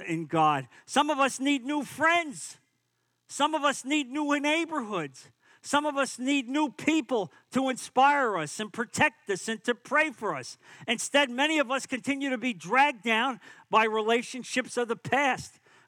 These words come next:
God is warning you and telling you, "Listen, listen, listen, this is what you need to do." Somebody asked me where I live now, down in the, the southern part of Naples, if we had any friends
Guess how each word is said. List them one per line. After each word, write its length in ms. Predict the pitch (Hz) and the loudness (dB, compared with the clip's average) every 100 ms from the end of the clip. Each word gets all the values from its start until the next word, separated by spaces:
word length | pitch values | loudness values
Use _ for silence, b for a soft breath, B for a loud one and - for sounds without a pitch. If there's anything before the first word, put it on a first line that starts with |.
| _ | _
God 280 | 202 240 240 | 6 6 4
is 180 | 226 | -2
warning 560 | 180 190 302 320 247 190 | -4 2 4 4 0 -4
you 240 | 190 214 | -4 -4
and 160 | 214 226 | -6 -4
telling 420 | - 302 302 220 | 2 4 4 0
you, 320 | 170 165 196 - b b - | -2 -2 -2 -6 b b -8
"Listen, 420 | 208 - 202 139 _ _ _ _ _ _ | -8 -6 -10 -12 _ _ _ _ _ _
listen, 420 | 220 254 - 202 131 _ _ _ _ _ _ _ _ _ _ | -4 -4 -6 -12 -12 _ _ _ _ _ _ _ _ _ _
listen, 480 | 226 262 - 196 151 | -2 -2 -6 -8 -4
this 180 | 226 262 | -2 -2
is 140 | 214 | -6
what 240 | 220 220 | -6 -6
you 60 | 226 | -8
need 200 | 202 208 | -8 -6
to 100 | 233 | -8
do." 180 | 220 233 | -8 -8
Somebody 460 | - 254 240 220 | -6 -2 0 2
asked 220 | 226 214 - | 0 -2 -6
me 140 | 180 | -4
where 220 | 175 175 | 0 2
I 120 | 175 | 2
live 260 | 170 196 180 | 2 -2 -4
now, 360 | 175 175 175 165 b b _ | -2 0 0 -4 b b _
down 240 | 170 165 | 0 0
in 180 | 151 151 | -2 -6
the, 80 | 127 156 | -10 -10
the 140 | 143 | -10
southern 400 | - 180 175 160 | -4 -2 -2 -4
part 260 | - 165 160 | -2 -2 -2
of 100 | 147 | -4
Naples, 380 | 165 165 170 | -6 -6 -10
if 140 | 156 151 | -10 -10
we 80 | 135 | -6
had 180 | 165 | -4
any 160 | 165 170 | -4 -8
friends 520 | - - 240 214 - | -12 -8 -8 -8 -16